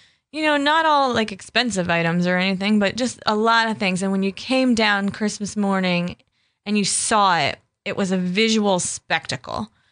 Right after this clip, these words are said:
And so when I first had children, I'm like, "That's important, right?" You know, it's important that you have this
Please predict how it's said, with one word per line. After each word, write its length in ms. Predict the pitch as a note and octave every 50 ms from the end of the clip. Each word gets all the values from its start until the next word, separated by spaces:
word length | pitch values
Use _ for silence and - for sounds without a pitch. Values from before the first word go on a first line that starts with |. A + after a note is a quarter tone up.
| _ _ _ _ _ _ _ -
And 460 | G#3+ G#3 G3+ F#3+ F#3+ F#3+ F#3+ F#3+ - - -
so 160 | - - A3 A3
when 120 | A3+ A3+
I 120 | G#3+ G#3
first 320 | G3+ - - B3 A#3+ - -
had 200 | G#3+ G#3+ F#3 -
children, 680 | - - - E4+ G4 G4+ C4+ A#3 G#3 G3 F#3+ G3 F#3+ - _ _ _ _ _ _ _ _ _ _ _ _ -
I'm 80 | A3
like, 200 | A3+ A3 G#3 F3+
"That's 240 | F#3+ A#3+ B3+ B3+ -
important, 580 | G3+ G3+ - - B3 D4 C#4 - D3+ C#3 - -
right?" 340 | - A#2+ D#3 A#3 C#4 C#4+ -
You 80 | -
know, 120 | G#3 G#3+ G#3+
it's 140 | F#3+ - -
important 640 | G3 F#3+ - - B3 C4 - G3+ G3+ F#3+ F3+ - - _ _ _ F#3+
that 200 | - G3+ G3 -
you 240 | - G3+ G3 G3 G3
have 360 | E3+ G3 G#3 F#3+ F3+ F3 F3+ F3+
this 260 | F#3 F3+ F3 F3